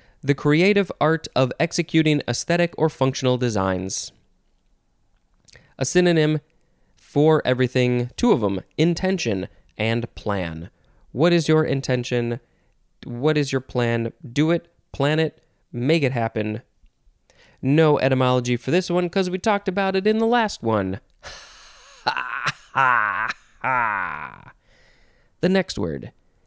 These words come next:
is designate. First form, it could also be pronounced designate. Adjective from sixteen twenty-nine,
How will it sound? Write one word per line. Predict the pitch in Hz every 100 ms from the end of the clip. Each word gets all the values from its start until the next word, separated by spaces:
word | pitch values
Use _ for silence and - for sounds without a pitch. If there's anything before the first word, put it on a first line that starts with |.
| _ _ 143
is | 151 147 147 147 _ _ _ _ 127 120
designate. | 139 131 117 104 107 101 - - - - _ _ _ _ _
First | - 151 165 -
form, | 135 127 123 123 - _ _ _
it | 143
could | 170 165
also | 165 156
be | 139
pronounced | 135 135 127 123 - - _ - 131
designate. | 180 180 127 104 104 - - - _ _ _ _ _ _ _ _ _ _ - _ _ -
Adjective | 110 107 127 - 175 190
from | - 110
sixteen | 107 113 - - 113 110
twenty-nine, | - 104 98 92 107 165